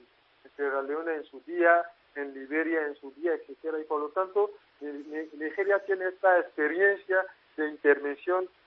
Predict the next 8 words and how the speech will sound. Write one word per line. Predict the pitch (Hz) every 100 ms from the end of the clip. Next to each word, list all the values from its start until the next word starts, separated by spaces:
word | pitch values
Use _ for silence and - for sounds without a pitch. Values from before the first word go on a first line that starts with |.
| -
para | 151 143
restaurar, | 139 147 - 151 156 160 208 185 139 - _ _ _ -
eh, | 143 143 131 123 120 113 _ _ -
uno, | 175 156
los | 139 139
regímenes | 160 165 175 175 170
democráticamente | 143 139 143 135 - 143 143 151 147 156 151 147
elegidos | 139 135 131 160 151 156